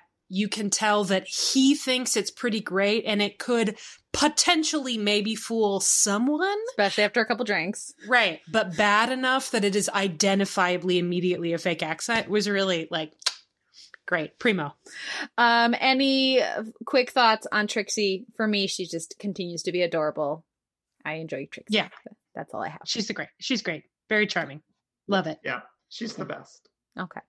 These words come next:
Speaker 1: Yeah.
Speaker 2: Well,
Speaker 1: top tier T V kid.
Speaker 2: Yeah. If anybody in the chat has any questions, throw 'em in the chat for, uh, the, the group chat. But otherwise, um, final thoughts on this episode?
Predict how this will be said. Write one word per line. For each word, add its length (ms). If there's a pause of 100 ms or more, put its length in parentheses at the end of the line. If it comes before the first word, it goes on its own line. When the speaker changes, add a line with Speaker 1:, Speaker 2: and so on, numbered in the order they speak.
(180)
Speaker 1:
Yeah. 140
Speaker 2:
Well, 160
Speaker 1:
top 280
tier 260
T 180
V 140
kid. 380 (300)
Speaker 2:
Yeah. 260 (540)
If 140
anybody 420
in 60
the 60
chat 240
has 120
any 140
questions, 520
throw 200
'em 120
in 380
the 400
chat 360 (180)
for, 180
uh, 300 (260)
the, 540
the 60
group 200
chat. 260
But 100
otherwise, 720
um, 340
final 300
thoughts 280
on 80
this 160
episode? 640